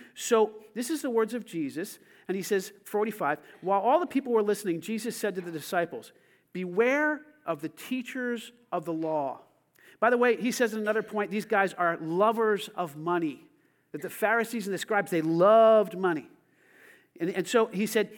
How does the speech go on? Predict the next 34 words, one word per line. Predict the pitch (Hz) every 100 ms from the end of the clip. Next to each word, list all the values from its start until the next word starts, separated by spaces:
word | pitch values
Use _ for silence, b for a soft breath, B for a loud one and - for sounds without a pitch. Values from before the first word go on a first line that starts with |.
| B
"They | 196
like | 226 294 320
to | 254
walk | 240 269 262
around | 240 247 240
in |
flowing | 175 - 208 247 277 262
robes | 233 262 262 262 226
and | 208
love | 208 277
to | 247
be | 269
greeted | 185 208 247 240
with | 208
respect | 185 - 233 233
in | 233
the | 208
marketplaces | 214 214 220 - 208 214 202
and | 196
have | 175 226
the | 208
most | 226 233
important | 214 - 285 240
seats | - 254 240
in | 240
the |
synagogues | 226 220 214 214 214 190
and | 175
the |
places | - 262 240 196
of |
honors | 196 202 185
at | 160
banquets." | - 185 180 170